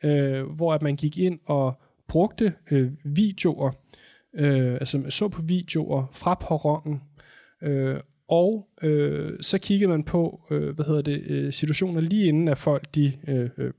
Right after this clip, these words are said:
blev påkørt af toget. Øh,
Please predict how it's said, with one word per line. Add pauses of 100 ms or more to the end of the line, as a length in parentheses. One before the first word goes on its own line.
(280)
blev
påkørt
af
toget. (540)
Øh,